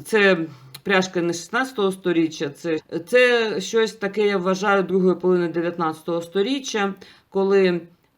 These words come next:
е, був в моді класицизм. Класицизм — це класична,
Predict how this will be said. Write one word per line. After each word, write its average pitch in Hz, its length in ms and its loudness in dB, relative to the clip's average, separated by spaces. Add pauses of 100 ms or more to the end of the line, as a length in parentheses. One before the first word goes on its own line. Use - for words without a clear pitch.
(100)
е, 147 280 -6
був 180 380 2
в 165 40 -4
моді 170 440 0 (220)
класицизм. 180 680 0
Класицизм — 190 540 -2
це 170 400 -2 (140)
класична, 160 1040 -2